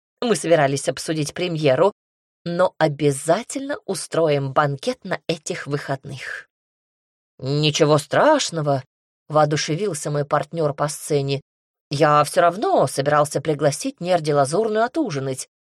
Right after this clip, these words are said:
отпраздновать наш удачный первый опыт сотрудничества». «Прекрасная идея, прекрасная», расцвел Гармони. «Однако банкет все равно с меня. Надеюсь,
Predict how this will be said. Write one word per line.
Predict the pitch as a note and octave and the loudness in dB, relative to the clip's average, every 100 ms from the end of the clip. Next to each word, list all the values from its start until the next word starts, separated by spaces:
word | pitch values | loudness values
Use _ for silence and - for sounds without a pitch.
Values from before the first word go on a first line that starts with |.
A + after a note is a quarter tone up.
| _ _ - | _ _ -8
отпраздновать | C#4 - G3 F3 C3 D3 C#3 C#3 C#3+ | -8 -2 2 4 2 0 -2 -2 -2
наш | C#3+ C3+ - - _ _ - | -2 -2 -4 -8 _ _ 0
удачный | E3 C3 G#3+ C#4 - A3+ F#3+ | 0 2 0 0 -6 -4 -2
первый | E3+ D#3 C#3+ | 2 2 2
опыт | E3 E3+ D#3+ | -2 -6 -8
сотрудничества». | - D3+ D#3+ C3+ C3 A#2 - - - - _ _ _ _ _ _ _ | -6 -4 -2 -4 -6 -10 -10 -12 -16 -18 _ _ _ _ _ _ _
«Прекрасная | D#3 E3+ D#3 D#3 D3 D#3 F3 C4+ - D#4+ E4 - | -2 -2 0 -2 2 4 4 0 -4 -6 -8 -6
идея, | G#3 D3+ D#3+ D3+ | -6 0 4 4
прекрасная», | D3+ - D3+ D#3+ B3+ - - C#3+ C#3 D3+ D3+ - D#3 D#3 D#3+ D#3 _ _ _ _ _ | 2 0 2 2 2 -2 -8 -4 0 0 -2 -6 -8 -6 -8 -12 _ _ _ _ _
расцвел | C#3 D3+ - - D#3+ C#3 | -2 -2 -4 -4 -2 0
Гармони. | D3+ D3+ D3 C#3+ C#3+ D3 _ _ _ _ _ - | 0 0 0 -2 -2 -6 _ _ _ _ _ -2
«Однако | C#3 C3 C#3 C3+ C#3 D#3 | 0 0 -4 -4 -2 0
банкет | C#3+ C#3+ D3 D3+ D#3+ - | 2 2 0 -4 -6 -6
все | - - E3 D#3 | -12 -6 0 4
равно | D3 C#3 C3 C#3+ A#3+ | 4 2 0 2 0
с | - | -4
меня. | E4 C#4+ C#3+ - _ _ _ _ _ _ D3 | -6 -6 -6 -10 _ _ _ _ _ _ -2
Надеюсь, | C#3 C3+ C3+ C3+ D#3 F3 - - | -2 0 -2 -4 -6 -8 -10 -14